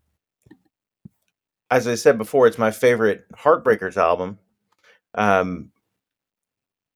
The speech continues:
but it's also, it, it's an album that I think needs to be featured on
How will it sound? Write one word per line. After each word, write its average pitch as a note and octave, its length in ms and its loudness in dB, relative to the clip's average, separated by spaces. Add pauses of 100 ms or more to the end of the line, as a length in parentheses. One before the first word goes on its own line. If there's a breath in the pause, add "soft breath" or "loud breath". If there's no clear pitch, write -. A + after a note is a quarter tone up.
(260)
but A#2+ 140 6
it's A2 160 -6
also, A#2+ 800 2 (1200)
it, A#2 240 -4
it's A2 220 -10
an A#2+ 100 -4
album B2 380 0
that G#2+ 120 2
I G#2 80 0
think A#2 280 -6
needs A2+ 360 -8
to A2+ 80 -8
be G#2+ 200 -4
featured G#2+ 600 -6
on F#2+ 260 -2